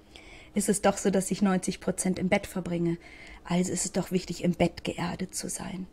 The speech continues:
Und da habe ich Produkte getestet.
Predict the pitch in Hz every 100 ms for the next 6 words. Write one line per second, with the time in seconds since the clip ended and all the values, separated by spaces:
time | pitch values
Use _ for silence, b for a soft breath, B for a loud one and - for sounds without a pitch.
0 | - - - - - - - - - 202
1 | 190 208 202 196 - 190 190 - 175 -
2 | - 247 - 233